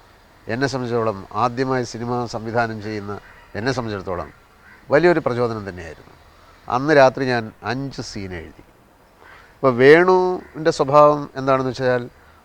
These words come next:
ആരുടെ മുഖത്ത് നോക്കി കാര്യങ്ങൾ വെട്ടിത്തുറന്ന് പറയുന്ന ആളാണ്.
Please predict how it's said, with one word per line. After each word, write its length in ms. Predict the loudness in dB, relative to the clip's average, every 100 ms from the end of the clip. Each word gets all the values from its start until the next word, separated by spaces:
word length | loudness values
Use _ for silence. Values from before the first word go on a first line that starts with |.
| -2
ആരുടെ 460 | 2 4 4 2
മുഖത്ത് 280 | 0 -2 -2
നോക്കി 240 | -4 -6 -8 0
കാര്യങ്ങൾ 380 | 2 2 -2 -6
വെട്ടിത്തുറന്ന് 640 | -6 -6 -4 -2 -2 0
പറയുന്ന 420 | 0 0 -4 -8 -12 _
ആളാണ്. 300 | -8 -6 -8